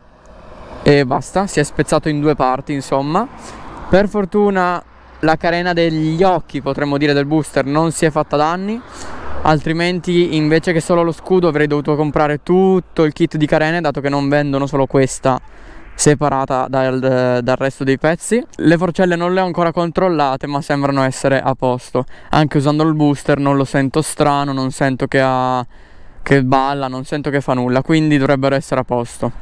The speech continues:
Poi può essere che magari un briciolo si sono stortate, ma ho i miei dubbi, dato che riguardando il video la macchina l'ho presa per lo più in laterale che, ehm, in frontale. Quindi il booster ha subito questi danni qua. Se mi seguite su Instagram saprete che ho cercato un ragazzo che avesse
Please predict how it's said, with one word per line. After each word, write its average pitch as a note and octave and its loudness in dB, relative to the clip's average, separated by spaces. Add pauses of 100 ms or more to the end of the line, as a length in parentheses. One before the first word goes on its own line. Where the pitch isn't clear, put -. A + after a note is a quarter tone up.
Poi E3 4
può E3+ 2
essere D#3+ -4
che D#3+ -6
magari D#3+ 0
un D#3+ -4
briciolo D3+ -2
si C#3+ -2
sono C#3+ 0
stortate, C#3 -2
ma C#3 0
ho D3+ 0
i D#3+ -2
miei D#3 0
dubbi, C#3 2
dato B2+ 0
che C3 2
riguardando C3+ 0
il C#3+ -2
video C3 0
la B2+ 2
macchina C3 -2
l'ho C3 2
presa C3+ 0 (140)
per C#3+ 2
lo C#3+ 0
più D3 2
in C#3+ 2
laterale B2+ 0
che, C3 0 (400)
ehm, A#2+ 2 (120)
in C#3 6
frontale. B2 0 (220)
Quindi D#3 4
il D#3 4
booster F#3 2
ha E3 -2
subito E3 -2
questi D#3+ -4
danni D#3+ 0
qua. D#3+ 0 (580)
Se - 2
mi F3 4
seguite F3+ 2
su E3+ 0
Instagram F3 2
saprete D#3 0
che - -6
ho D3 2
cercato D#3+ 0
un D3+ 0
ragazzo D3+ -2
che - -4
avesse D3+ -2